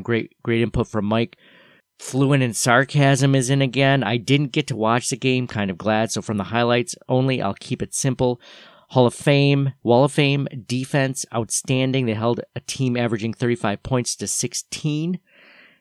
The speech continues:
Brady averaging three hundred three yards, held to a hundred fifty, and averaged ninety-seven yards rushing as a team, down to seventy-four today. Wall of Shame is the offense. I can't point anyone or anything out specifically from highlights, only besides Allen.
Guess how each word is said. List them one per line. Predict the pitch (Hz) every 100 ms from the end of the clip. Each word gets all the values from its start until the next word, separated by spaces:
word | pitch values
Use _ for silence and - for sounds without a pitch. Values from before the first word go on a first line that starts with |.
| _
Brady | 123 123 123
averaging | 113 113 113 110
three | - 120
hundred | 113 107
three | - 131 123
yards, | 123 120 120 120
held | 120 120 110 -
to | - 113
a | 92
hundred | 110 107 90
fifty, | - 135 - - 120 117 _ - - -
and | 110
averaged | 123 123 117 - - 139
ninety-seven | 113 120 127 117 135 117
yards | 113 110 95
rushing | 98 110 - 113
as | 98
a |
team, | - - 139 135
down | 113 104 101
to |
seventy-four | 92 - 113 110 - 101 87
today. | 92 98 - - - - -
Wall | 117 120
of |
Shame | - 139 143 143
is | 104
the | 117
offense. | - 117 117 101 90 85 - _ _ -
I | 120
can't | - 160 147
point | - 151 -
anyone | 131 135 123 120
or |
anything | 123 127 127 113
out | 110
specifically | - 113 - 156 147 143 147 139
from | - 104
highlights, | 95 117 127 131
only | 107 120
besides | 107 107 117 110 101 -
Allen. | 113 120 135